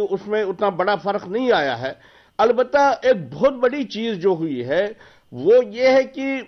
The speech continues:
شام پر حملہ نہیں ہوا، لیکن اس سے جو بہت بڑی حقیقت لوگوں کے سامنے آشکارا ہوئی، اور وہ یہ حقیقت ہے کہ مغرب جو ہے،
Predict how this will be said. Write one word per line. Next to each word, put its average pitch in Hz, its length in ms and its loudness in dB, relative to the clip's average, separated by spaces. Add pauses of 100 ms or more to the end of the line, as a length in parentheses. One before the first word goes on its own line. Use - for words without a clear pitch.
(540)
شام 233 400 2
پر 233 220 -2 (100)
حملہ 214 280 0
نہیں 214 260 2
ہوا، 269 480 2
لیکن 220 400 -2 (500)
اس 247 160 -2 (100)
سے 277 160 2
جو 240 460 -4
بہت 185 340 0
بڑی 226 340 -2
حقیقت 220 680 -4 (340)
لوگوں 220 360 0
کے 247 140 2
سامنے 226 600 0
آشکارا 208 600 0
ہوئی، 214 400 -4 (400)
اور 233 200 4
وہ 226 280 2
یہ 254 220 0
حقیقت 247 560 -2
ہے 240 120 -2
کہ 262 400 -6 (460)
مغرب 226 720 -2
جو 233 140 4
ہے، 208 300 2